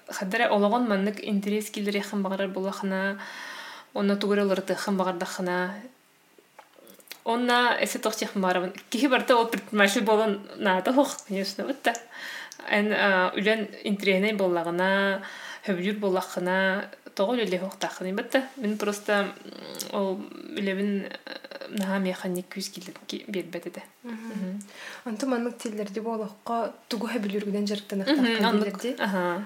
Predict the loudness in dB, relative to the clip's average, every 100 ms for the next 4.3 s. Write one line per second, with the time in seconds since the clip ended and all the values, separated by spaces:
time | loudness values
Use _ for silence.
0 | -6 -2 0 2 2 0 -10 -20 -20 -20
1 | -8 0 2 2 2 2 2 0 0 0
2 | 0 0 -2 -6 -4 -4 -2 -2 0 0
3 | 0 -2 0 -2 0 -2 -4 -4 -2 0
4 | -2 -6